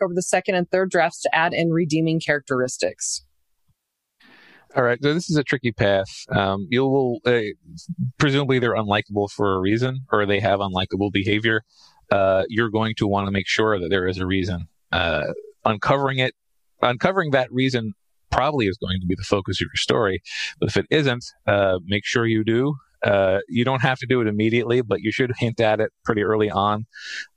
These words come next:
Speaker 2: or else people might not feel compelled to stick around. Uh, you'll also need to learn which lines of unlikability you absolutely cannot cross. There are different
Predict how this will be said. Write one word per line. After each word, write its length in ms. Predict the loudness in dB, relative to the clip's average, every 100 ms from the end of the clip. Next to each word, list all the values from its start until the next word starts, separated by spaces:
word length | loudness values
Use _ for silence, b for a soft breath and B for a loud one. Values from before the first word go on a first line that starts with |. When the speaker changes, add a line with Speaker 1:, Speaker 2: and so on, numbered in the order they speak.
| 0
Speaker 2:
or 180 | 2
else 160 | 2 0
people 280 | -2 -2 0
might 180 | 0 0
not 180 | -2
feel 200 | 0 -2
compelled 400 | -2 0 2 2
to 60 | -2
stick 220 | -4 -2
around. 380 | 0 0 0 -2 -10 _ _ _ _ B B B B B 0
Uh, 460 | 0 2 2 2
you'll 180 | 0 0
also 260 | -2 -2 -2
need 200 | -2 -2
to 120 | 0
learn 240 | 0 0
which 200 | -2 -4
lines 560 | -2 0 0 -2 -4 -2
of 220 | -2 -2 -6 -6 -4 0
unlikability 800 | 0 0 -2 0 0 2 0 0
you 200 | 0 2
absolutely 720 | 2 0 -2 0 0 0 -2
cannot 380 | 0 0 0 -2 _
cross. 520 | 0 2 -2 -4 -6
There 160 | 0 0
are 80 | 0
different 360 | -2 -2 -4